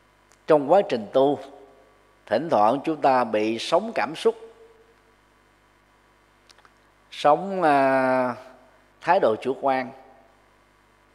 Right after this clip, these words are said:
thể hiện ra những cái trói buộc tâm á, thì cái đó cũng là chuyện bình thường thôi, vì mình là người phàm mà.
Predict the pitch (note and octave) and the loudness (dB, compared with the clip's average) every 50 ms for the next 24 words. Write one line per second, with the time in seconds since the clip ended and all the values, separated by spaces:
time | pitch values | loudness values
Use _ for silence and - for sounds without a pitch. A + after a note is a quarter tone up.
0 | _ _ _ _ _ _ _ _ A#2 B2+ C#3+ B2 A2 A2+ B2 B2 C3 B2+ B2+ B2 | _ _ _ _ _ _ _ _ 0 2 2 2 2 0 0 0 2 2 2 2
1 | B2 B2 A#2+ A#2+ A#2 A2+ A#2 - - - - - _ _ _ _ _ _ _ _ | 2 2 0 0 -2 -4 -8 -14 -18 -20 -20 -20 _ _ _ _ _ _ _ _
2 | _ _ _ _ _ _ _ _ _ _ G#2 A2 B2 C#3+ C3+ F#3+ A3+ C#4 C4+ F3 | _ _ _ _ _ _ _ _ _ _ -6 -2 0 0 4 6 6 6 6 4
3 | B2 - - C3+ C3 B2+ B2 C3+ C#3 - - - - - - - _ _ _ _ | -2 2 4 4 4 4 0 -4 -8 -8 -12 -18 -20 -20 -20 -20 _ _ _ _
4 | _ _ _ _ _ _ _ _ _ _ _ _ _ _ _ _ _ _ _ _ | _ _ _ _ _ _ _ _ _ _ _ _ _ _ _ _ _ _ _ _
5 | _ _ _ _ _ _ _ _ _ _ _ _ _ _ _ _ _ _ _ _ | _ _ _ _ _ _ _ _ _ _ _ _ _ _ _ _ _ _ _ _
6 | - A2 A2+ G#2+ G2+ G2 - C3 C3 C3+ D3+ D3 - C#3+ E3 F3 E3 B2+ G#2 - | -2 0 2 2 2 0 -2 0 2 2 0 0 -2 -6 -6 -2 -2 -4 -4 -4
7 | - G#2+ A#2 B2+ A#2+ G#2+ G2 - G#2+ A#2 G#2 F#2 G2 F#2+ A#2 A#2 - - - - | -6 -10 -8 -6 -6 -8 -8 -6 -4 -4 -4 -4 -6 -8 -8 -12 -12 -16 -20 -14
8 | - G#2+ A2+ G#2+ G#2 A2+ G#2+ G#2 G#2 G#2 G#2+ A2+ G#2+ - B2 A2+ A2 G#2+ G2 G#2+ | -6 -2 -2 -2 -2 -4 -4 -4 -6 -4 -4 -6 -4 0 0 0 0 -2 -4 -8
9 | A2 - | -10 -10